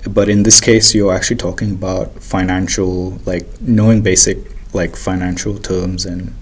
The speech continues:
things like non-fungible versus fungible. Those are basic economic terms. Um, so knowing a bit of that helps. Um, and the other risk, I guess, is, um, businesses where, um, if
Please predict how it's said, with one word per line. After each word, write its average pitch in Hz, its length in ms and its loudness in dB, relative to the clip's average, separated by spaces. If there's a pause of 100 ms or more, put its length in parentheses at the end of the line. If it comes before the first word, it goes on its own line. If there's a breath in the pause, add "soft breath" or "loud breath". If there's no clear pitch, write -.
things 107 160 0
like 90 240 -2
non-fungible 92 800 -2
versus 87 300 -4
fungible. 90 540 -6 (340 loud breath)
Those 104 180 -2
are 98 60 2
basic 90 540 0
economic 101 380 -4
terms. 120 440 -2 (560 loud breath)
Um, 90 320 -2
so - 160 2
knowing 107 300 6
a 101 40 2
bit 104 200 0
of 92 160 -2
that 92 200 -2
helps. - 540 -2 (260)
Um, 92 420 -4 (580 loud breath)
and 110 140 4
the 107 80 8
other 123 460 10
risk, - 440 2
I 101 100 4
guess, 101 320 4
is, 92 680 2
um, 90 460 -6 (380)
businesses 113 880 4
where, 92 520 -2 (200)
um, 90 480 -6 (840)
if - 560 -4